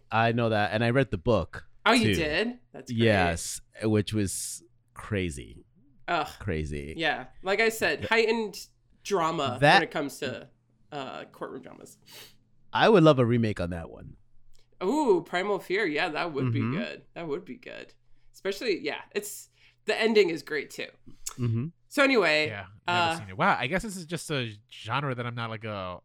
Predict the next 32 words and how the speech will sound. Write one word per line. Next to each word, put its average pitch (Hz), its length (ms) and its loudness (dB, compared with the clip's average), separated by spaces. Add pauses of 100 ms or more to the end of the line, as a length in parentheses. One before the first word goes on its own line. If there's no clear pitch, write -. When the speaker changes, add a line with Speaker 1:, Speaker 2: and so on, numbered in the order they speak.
(160)
Speaker 3:
I 107 120 -10
don't 101 180 -12
watch. 104 340 -10
What 156 140 0
about 208 420 4
Legally 190 320 -2
Blonde? 135 580 -4
That's 151 140 -2
not 202 160 -4
really 175 300 -2
a 180 60 -6
courtroom 196 340 -6
Speaker 2:
Hmm. 170 80 -2
Speaker 3:
drama, 196 300 -2
but 156 260 -4
it 131 80 -4
does 147 100 -2
have 143 220 -4
courtroom 135 600 -4
elements. 101 680 -10
Speaker 2:
I 185 120 4
would, 233 100 2
Speaker 1:
I - 20 2
mean, 196 120 2
it 160 100 4
Speaker 2:
I 240 40 10
Speaker 1:
does 294 120 6
Speaker 2:
would 330 40 12
Speaker 1:
have 254 120 12
the, 208 100 10
Speaker 2:
say 170 240 6
Speaker 1:
it, - 180 -2